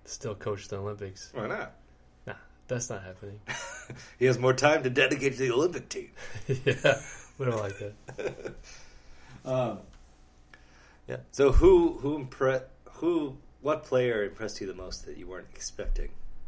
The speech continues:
Speaker 2: to be impressed by? Was it Kaminsky? Did he impress you more in person than on
Speaker 1: Um,
Speaker 2: T V?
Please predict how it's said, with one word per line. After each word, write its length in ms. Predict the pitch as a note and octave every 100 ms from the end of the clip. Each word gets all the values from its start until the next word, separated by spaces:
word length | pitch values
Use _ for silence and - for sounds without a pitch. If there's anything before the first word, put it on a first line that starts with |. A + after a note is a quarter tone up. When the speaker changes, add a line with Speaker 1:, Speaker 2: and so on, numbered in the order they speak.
| - -
Speaker 2:
to 80 |
be 100 | F#2+
impressed 360 | E2 E2+ E2+ -
by? 120 | - - -
Was 140 | G2
it 80 | F2+
Kaminsky? 480 | A2+ G#2+ A2 B2 A#2+
Did 140 | G2
he 100 | F#2
impress 320 | F2+ G#2 F#2+
you 60 | G2+
more 180 | F#2+ F#2
in 80 | F2+
person 380 | G2 F#2+ G2+
than 140 | F#2+ E2 D#2+ - - - - - - - - - - - - - - - - - - - - - D#3
on 180 | D#3 D3+
Speaker 1:
Um, 40 |
Speaker 2:
T 200 | C#3 G2+
V? 180 | F#2 G2+